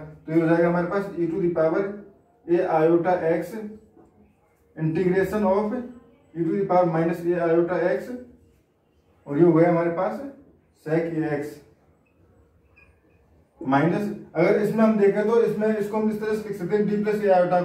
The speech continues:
को d माइनस माइनस a iota लिख सकते हैं। तो यहाँ पे अल्फा बराबर क्या हो गया, माइनस a iota, तो इसको लिख सकते हैं हम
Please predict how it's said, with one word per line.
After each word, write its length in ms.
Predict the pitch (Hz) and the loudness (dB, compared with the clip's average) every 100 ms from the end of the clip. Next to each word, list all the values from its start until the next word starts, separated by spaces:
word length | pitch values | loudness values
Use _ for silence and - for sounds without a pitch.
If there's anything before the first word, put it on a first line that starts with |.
| 220 | -2
को 80 | 226 - - - 156 | -8 -10 -16 -8 -2
d 140 | - 175 | 0 2
माइनस 400 | 170 196 208 - - 139 | 0 -2 -6 -8 -10 -4
माइनस 340 | 156 196 185 | -2 -2 -4
a 80 | 208 | 0
iota 260 | 202 190 - | 0 0 -2
लिख 120 | - | -6
सकते 280 | - 190 208 | -8 -10 -8
हैं। 380 | 208 208 - - | -8 -8 -12 -2
तो 60 | 156 | 2
यहाँ 120 | 165 | 2
पे 160 | 214 190 | 4 2
अल्फा 220 | 185 180 | 2 2
बराबर 300 | 202 196 185 | 0 2 0
क्या 160 | 196 | 0
हो 80 | 175 | 2
गया, 140 | 165 151 | 4 4
माइनस 320 | 165 196 208 | 2 -2 -6
a 160 | 202 196 | -4 -4
iota, 240 | 196 208 208 - - _ - | -4 -4 -6 -10 -20 _ -2
तो 80 | 170 | 0
इसको 200 | 170 208 | 0 0
लिख 100 | 175 | -2
सकते 260 | 170 156 185 | -2 -2 -2
हैं 60 | |
हम 280 | 220 220 - | -2 -4 -8